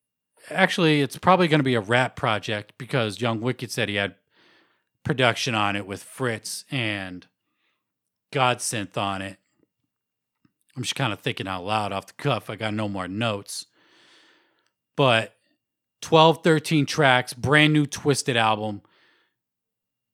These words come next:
I don't know if there'll be pre-orders for it or what. They're dropping too much fucking merch. That's another thing, like, with this Necronomicon shit. They're still dropping other merch. We got the A M B release coming up.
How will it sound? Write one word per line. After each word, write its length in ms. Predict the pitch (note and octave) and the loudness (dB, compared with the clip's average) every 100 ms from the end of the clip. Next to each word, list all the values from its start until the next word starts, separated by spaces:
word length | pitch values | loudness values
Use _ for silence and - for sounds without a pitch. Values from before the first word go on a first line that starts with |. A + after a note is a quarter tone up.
| _ _ _ _ _ _ _ _ _ _ - | _ _ _ _ _ _ _ _ _ _ 0
I 80 | D3 | 2
don't 100 | C#3+ | 6
know 100 | C#3+ | 4
if 100 | - | 4
there'll 140 | C#3+ | 0
be 220 | B2 B2+ | 2 -2
pre-orders 640 | - - E3+ D#3+ D#3+ D3+ - | -4 -2 4 6 6 4 0
for 280 | F3 E3 | 2 4
it 60 | C#3+ | 4
or 40 | |
what. 520 | A2+ B2 D3 D3+ C#3 _ _ _ - | 0 0 4 4 2 _ _ _ -12
They're 280 | D3+ C3 B2 | -8 -8 -8
dropping 460 | D3 F#3 F#3+ D#3 | -2 2 2 0
too 140 | B2+ D3+ | -2 0
much 180 | C3+ | 0
fucking 320 | - C#3 - A2 | 0 -2 0 -4
merch. 340 | A#2+ A#2+ - | -2 -2 -4
That's 220 | E3+ E3 | -6 -4
another 300 | C#3 A#2+ A2+ | -2 0 -2
thing, 320 | G#2+ C3 A2+ | -4 -4 -2
like, 200 | A2 G#2+ | -4 -6
with 100 | - | -10
this 260 | A2 G2 - _ C#3 | -10 -10 -10 _ 0
Necronomicon 880 | C#3 - A2+ A#2 A#2+ - B2+ A2+ | 0 0 0 2 0 -2 -2 -2
shit. 540 | G#2+ - - A#2+ A#2 _ _ _ _ _ | -2 -8 -6 -6 -8 _ _ _ _ _
They're 120 | - A2+ | -8 -6
still 340 | - - D3+ | -4 0 2
dropping 400 | B2 C#3 A2+ A#2 | 4 2 2 0
other 240 | C3+ C3+ | 2 4
merch. 480 | B2+ B2 A#2+ A#2 - _ - _ - | 4 4 2 -2 -8 _ -20 _ -8
We 80 | A#2+ | -2
got 160 | B2 | -2
the 100 | B2+ - | -4 0
A 120 | D#3 | 4
M 100 | C#3 | 4
B 220 | A#2 C#3+ | 4 2
release 400 | C#3 C#3 C#3 B2 | 2 2 0 -2
coming 340 | - D3+ C#3 C3 | -2 0 2 0
up. 360 | B2+ B2 A2 | 0 -4 -8